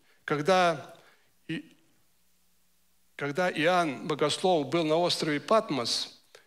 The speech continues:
и он увидел Христа, облеченного в славу. Это в первой главе, главе написано. Ну, в принципе, он на земле видел Христа – видел и после воскресения, но человек, но Христос явился в человеческом плоти.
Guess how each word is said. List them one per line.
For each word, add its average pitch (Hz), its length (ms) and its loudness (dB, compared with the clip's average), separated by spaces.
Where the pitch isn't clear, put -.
и - 80 -4
он 170 200 0
увидел 170 360 -2
Христа, 151 800 0
облеченного 165 720 0
в 151 40 0
славу. 139 480 0
Это 151 120 -6
в 151 40 -4
первой 170 300 -2
главе, 170 300 -2
главе 160 360 -2
написано. 147 540 -2
Ну, 185 160 0
в 214 40 -14
принципе, 190 480 0
он 170 600 0
на 147 120 0
земле 151 320 0
видел 226 300 -4
Христа – 123 540 -4
видел 170 380 -2
и 127 60 -2
после 127 680 0
воскресения, 143 880 -4
но 127 360 -2
человек, 180 440 -2
но 151 380 2
Христос 156 420 -2
явился 170 340 0
в 160 60 -4
человеческом 151 480 -2
плоти. 113 400 -8